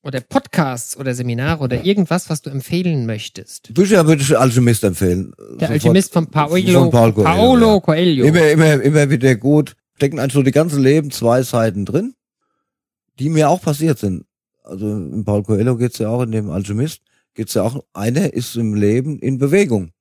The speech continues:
Speaker 2: Und es passieren ihm die tollsten Sachen. Das ist auch meine persönliche Meinung.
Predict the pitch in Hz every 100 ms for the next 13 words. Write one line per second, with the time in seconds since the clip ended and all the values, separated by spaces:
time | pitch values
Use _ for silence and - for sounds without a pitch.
0 | _ _ _ _ _ _ _ - 110 101
1 | - 95 104 120 135 123 117 101 _ -
2 | 107 117 - 117 156 151 113 98 101 95
3 | 95 101 110 110 104 107 95 110 107 117
4 | 113 131 143 104